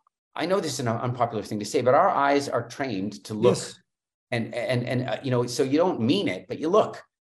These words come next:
Speaker 1: And,
Speaker 2: Yes.
Speaker 1: and that, and by the way, that person probably dressed that way to make you look. So,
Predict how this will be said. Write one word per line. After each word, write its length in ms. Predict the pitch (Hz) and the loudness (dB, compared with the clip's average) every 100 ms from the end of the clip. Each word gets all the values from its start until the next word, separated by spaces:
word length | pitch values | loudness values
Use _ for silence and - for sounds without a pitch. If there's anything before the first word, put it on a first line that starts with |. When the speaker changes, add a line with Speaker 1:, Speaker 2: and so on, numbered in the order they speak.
| _ | _
Speaker 1:
And, 160 | 127 123 | 0 2
Speaker 2:
Yes. 100 | 139 | 2
Speaker 1:
and 80 | 151 | 2
that, 160 | 151 | 0
and 80 | 143 143 | 0 0
by 80 | |
the 80 | 160 | 2
way, 160 | 123 123 | 4 4
that 220 | 151 - | 2 0
person 300 | 151 151 156 | -4 -4 -4
probably 240 | 147 147 | -2 -2
dressed 380 | 123 123 139 - | 0 0 0 0
that 240 | 117 131 117 | -2 -2 -2
way 280 | 113 127 | -2 -2
to 80 | 135 | 0
make 220 | 170 233 | 2 2
you 80 | 185 | 4
look. 240 | 117 - - | 2 0 0
So, 320 | 180 170 | 4 4